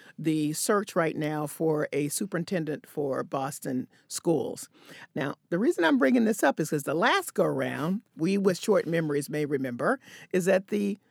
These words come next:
candidate that everybody was backing was the Latino guy who didn't get the gig. And then, you know, shortly thereafter, Tommy Chang, who did get the gig,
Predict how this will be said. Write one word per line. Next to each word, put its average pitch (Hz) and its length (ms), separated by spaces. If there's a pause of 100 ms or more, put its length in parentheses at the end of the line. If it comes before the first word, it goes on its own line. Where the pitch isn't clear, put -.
(100)
candidate 277 560
that 185 100
everybody 196 560
was 156 180
backing 175 800
was 170 200
the 180 100
Latino 202 500
guy 143 300
who 156 100
didn't 165 280
get 151 180
the 147 40
gig. 135 400 (520)
And 151 220
then, 165 500 (420)
you 156 100
know, 143 200
shortly 196 420
thereafter, 160 540
Tommy 151 320
Chang, 143 320
who 147 80
did 254 240
get 196 180
the 156 100
gig, 131 360